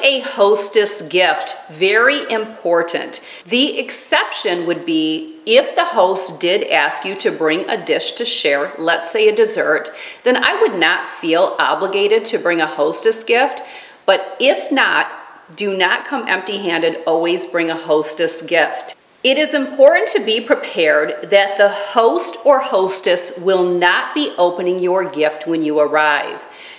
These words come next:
You will walk in and you don't want to immediately shove the gift to the host.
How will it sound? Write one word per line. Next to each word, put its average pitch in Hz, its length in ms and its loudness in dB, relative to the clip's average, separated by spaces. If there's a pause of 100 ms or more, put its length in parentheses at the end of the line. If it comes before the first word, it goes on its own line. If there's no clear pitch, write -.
(120)
You 196 220 -2
will 330 240 2
walk 233 380 2
in 143 260 -2
and 196 180 -6
you 202 80 0
don't 269 380 0
want 523 240 0
to 320 200 -2
immediately 214 840 -2
shove - 560 -2
the 214 60 4
gift - 520 0 (280)
to 196 180 -6
the 226 120 2
host. 226 600 -2